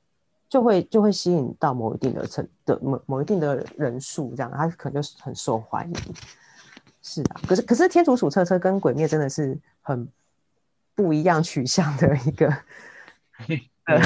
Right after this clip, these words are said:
Speaker 1: <laughs> 对，风格差很多。你们，你们觉得那个受众有可能是一样，是那个受众，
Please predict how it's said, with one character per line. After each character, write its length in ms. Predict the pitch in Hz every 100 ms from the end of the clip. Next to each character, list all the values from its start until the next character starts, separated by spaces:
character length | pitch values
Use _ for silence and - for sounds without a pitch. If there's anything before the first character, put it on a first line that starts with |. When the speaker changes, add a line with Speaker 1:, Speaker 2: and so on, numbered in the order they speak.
| -
Speaker 1:
<laughs> 80 | 185
对， 220 | 247 233
风 140 | 247
格 120 | 247
差 180 | 190 196
很 160 | 196 135
多。 280 | - 139 139 - -
你 80 | 190
们， 160 | 175
你 60 | 214
们 100 | 214
觉 120 | 220
得 60 | 311
那 60 |
个 120 | 302 277
受 220 | - 240
众 140 | 226
有 100 | 170
可 140 | 165 156
能 100 | 123
是 160 | -
一 60 | 131
样， 280 | 143 - - _
是 380 | - 196 160 139 _
那 100 | 202
个 120 | 175
受 240 | - 185
众， 420 | 165 170 156 139